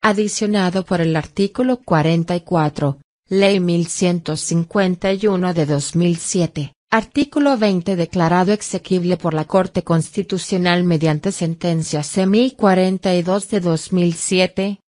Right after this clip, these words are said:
en el entendido que si transcurrido el plazo establecido en el artículo sexto del Código Contencioso Administrativo para responder peticiones se entenderá que se ha concedido la autorización.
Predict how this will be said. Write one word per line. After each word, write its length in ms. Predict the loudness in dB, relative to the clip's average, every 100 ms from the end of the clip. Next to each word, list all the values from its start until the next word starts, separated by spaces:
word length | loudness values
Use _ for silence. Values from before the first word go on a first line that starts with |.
| _
en 160 | 2 4
el 200 | 4 2
entendido 680 | 2 0 -2 0 0 0 -2
que 100 | -6
si 160 | -6
transcurrido 800 | -2 -2 -2 -4 -4 -2 0 0
el 100 | 0
plazo 400 | 2 2 2 -2
establecido 680 | -4 -2 0 -2 0 0 2
en 80 | 2
el 120 | 0
artículo 600 | -2 -2 -2 0 -2 -2
sexto 580 | -2 0 0 -2 -4 -2
del 220 | 0 -4
Código 480 | 0 0 2 0 -2
Contencioso 800 | 0 -2 -2 -4 -2 -4 -2 -2
Administrativo 960 | -2 0 0 0 -2 -4 -2 0 0 -2
para 240 | -2 -2
responder 720 | -2 -6 -4 0 2 2 0
peticiones 680 | -2 -2 -2 -2 -4 -2 -2
se 100 | 0
entenderá 580 | 0 0 -2 0 0 -2
que 140 | -4
se 220 | -4 0
ha 140 | 0 0
concedido 680 | -2 -2 -2 0 2 2 2
la 140 | 2
autorización. 880 | 0 0 -2 -2 -4 -6 -4 -4 -6